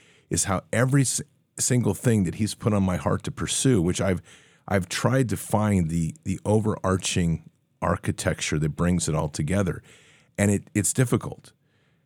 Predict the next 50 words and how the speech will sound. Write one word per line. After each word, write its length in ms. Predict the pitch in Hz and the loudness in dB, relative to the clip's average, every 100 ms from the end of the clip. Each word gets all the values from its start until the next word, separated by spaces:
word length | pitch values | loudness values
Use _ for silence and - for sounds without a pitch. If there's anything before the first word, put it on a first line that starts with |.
| _ _ | _ _
Um, 460 | 80 82 82 90 95 - - | -4 -2 -2 -6 -10 -10 -4
to, 120 | - - | -4 -2
it 160 | 101 90 | -2 4
has 260 | 104 90 | 4 4
been 240 | 95 92 85 | 2 2 2
difficult 500 | 85 90 78 76 - | 0 -2 -4 -4 -4
to 100 | - | -4
see. 500 | - 110 87 - - _ | -2 0 -2 -4 -16 _
What 160 | - 95 | -2 0
has 100 | 90 | 0
been 220 | - 98 | 0 2
most 300 | 95 92 - | 2 2 0
amazing 560 | 85 87 104 104 82 82 | 0 2 2 2 0 0
is 160 | 78 | 0
he's 200 | - 82 - | 0 0 0
opened 360 | 92 95 - 80 | 0 0 0 -2
that 180 | 78 67 | -2 -2
door 240 | 90 90 | 0 2
to 80 | 78 | 0
say, 300 | - 78 76 | -2 0 0
"Look 260 | 82 90 | -2 -2
how 180 | - 85 | -2 -2
everything 400 | - 80 78 80 | -2 -2 -2 -2
ties 360 | 71 80 76 - | -2 -2 -2 -2
together 400 | 76 87 80 73 | -4 0 0 -2
through 180 | - 71 | -4 -6
the 80 | |
children." 460 | - - 113 - - | -4 0 0 -2 -8
And 140 | 67 | -6
I'm 120 | 71 69 | -4 -4
like, 180 | 67 | -4
"Absolutely." 720 | 78 76 - 71 78 - - - _ _ _ _ _ - | -2 -2 -2 -2 -2 -4 -12 -14 _ _ _ _ _ -4
So 140 | - | 2
you've 100 | 107 | 4
heard 180 | 104 107 | 4 4
me 100 | 98 | 4
mention, 580 | 92 95 - 90 76 - - | 4 2 2 0 0 -2 -2
you 80 | |
know, 120 | 90 82 | -2 0
the 140 | 85 | 0
idea 380 | 90 80 87 85 | 0 0 0 0
that 100 | 80 | 0
he 80 | 92 | 0
put 160 | 104 | 0
on 80 | 90 | 2
my 140 | 82 | 0
heart 300 | 76 92 73 | 0 0 0
about 300 | 73 82 - | 0 -2 -2
coffee 340 | - 110 113 - | -4 -2 -2 -4
shops, 500 | - - - - | -8 -10 -12 -20